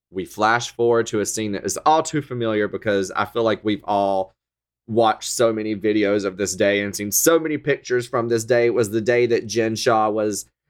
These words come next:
uh, brought into court, you know, <laughs> when they were filming, um, they were filming about to go to their trip. And, uh, the last basically minute of the trailer is kinda dedicated, it, it seems, to, uh, Jen's legal drama. And, you know, the, I think that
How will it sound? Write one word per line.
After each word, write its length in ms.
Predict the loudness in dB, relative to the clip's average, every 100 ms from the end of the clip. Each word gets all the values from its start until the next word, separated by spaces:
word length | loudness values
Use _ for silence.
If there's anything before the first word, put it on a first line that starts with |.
| _
uh, 220 | 0 0
brought 360 | 2 0 0 -4
into 220 | -8 -12
court, 440 | 0 2 4 0
you 80 | -2
know, 200 | 2 2
<laughs> 20 |
when 180 | 2 -2
they 120 | -4
were 160 | -4 -6
filming, 640 | -2 -2 0 -4 -6 -4
um, 580 | -2 0 0 -2 -4 -10 _
they 80 | -2
were 100 | -2
filming 320 | 0 -2 0
about 220 | 0 0 0
to 60 |
go 140 | -2 -2
to 60 |
their 140 | -2 -6
trip. 460 | 0 2 2 -2 _ _ _ _
And, 480 | -4 -2 0 -2 -2
uh, 380 | 0 2 2 2
the 120 | 0
last 440 | 0 0 -2 -4
basically 480 | -2 -2 -4 -4 -4
minute 400 | 0 0 0 0
of 160 | -2 -2
the 100 | -4
trailer 460 | -2 -2 2 2
is 140 | 0 -2
kinda 240 | -2 -2
dedicated, 640 | 0 -2 -2 0 0 2 0
it, 180 | -2 0
it 160 | 0
seems, 380 | 0 0 -2 -2
to, 360 | 0 2 2 -2 _ _ _ 2
uh, 260 | 4 4 0 -6
Jen's 340 | -8 -6 -2
legal 280 | 0 2 2
drama. 500 | 2 0 2 0 -2
And, 360 | -4 -4 -6 -8
you 100 | -6
know, 140 | -4
the, 200 | -2 0
I 80 | 0
think 280 | -2 -12 -2
that 340 | 0 0 -2